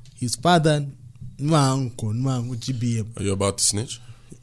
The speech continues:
Speaker 1: I'm just saying, I'm not gonna mention names, but I can name my uncle G B M.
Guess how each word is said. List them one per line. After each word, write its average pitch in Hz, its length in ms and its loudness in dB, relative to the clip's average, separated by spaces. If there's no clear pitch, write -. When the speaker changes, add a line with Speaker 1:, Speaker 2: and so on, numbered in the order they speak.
Speaker 1:
I'm 185 220 4
just 208 200 6
saying, 165 260 4
I'm 131 100 0
not 165 140 4
gonna 165 200 6
mention 165 480 4
names, 123 180 -2
but 127 120 -2
I 127 120 2
can 127 220 2
name 151 80 6
my 156 100 8
uncle 120 220 2
G 117 120 2
B 110 260 2
M. - 100 -4